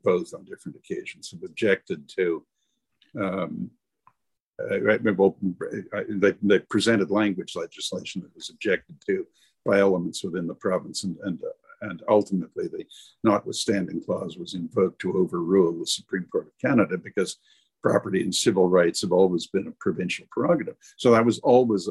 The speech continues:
a vulnerability of it. But, uh, but I couldn't agree more. We're now having people, uh, chastised and shut down and threatened, canceled, as the, as the expression goes, uh, for, for uttering perfectly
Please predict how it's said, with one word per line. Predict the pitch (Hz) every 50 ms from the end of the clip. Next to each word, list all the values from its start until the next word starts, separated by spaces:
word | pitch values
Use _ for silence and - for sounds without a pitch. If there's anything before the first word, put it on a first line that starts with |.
| - -
a | 104 98
vulnerability | 85 - 98 95 95 95 92 90 80 - 147 185 196 151 113
of | 92 -
it. | - _ _ _ _ - - _ _ -
But, | 135 120 110 -
uh, | 120 110
but | 98 98 120 123
I | 117
couldn't | 117 - 120 107 - 110 104
agree | 90 98 104 98
more. | 95 117 156 180 131 98
We're | 107 107 101
now | 104 131 165 175 135
having | 113 92 95 92 90 - -
people, | 104 92 - 95 90 87 _ _ _ _ _ _ _ _ _ - 117
uh, | 117 -
chastised | - - 139 131 123 117 - - - - - - - 117 117 117 - -
and | 98 98
shut | - - - 127 117 - - -
down | - 104 98 98 110 113 117
and | 104 87 -
threatened, | - - - - - 139 123 117 113 - 110 104 117 120 - _ _ _ _ _ _ _ _ _ _ -
canceled, | - - 113 117 123 - - - 120 101 95 101
as | 101 98 - -
the, | 113 98 92 95 98 101
as | 90 - -
the | 98 92 95 95 92
expression | 95 - - - 101 98 98 - 107 95
goes, | 90 107 113 113 113 - _ _ _ _ _ _ _ _ _ _ _ _ - -
uh, | - -
for, | - 147 123 123 120
for | - 131 123 120 113 117 - - - - _ - - - - _ _ -
uttering | 143 135 127 139 120 107 104 - _ -
perfectly | - - 226 202 - - 123 - _ - 117 107 101 95 95 - -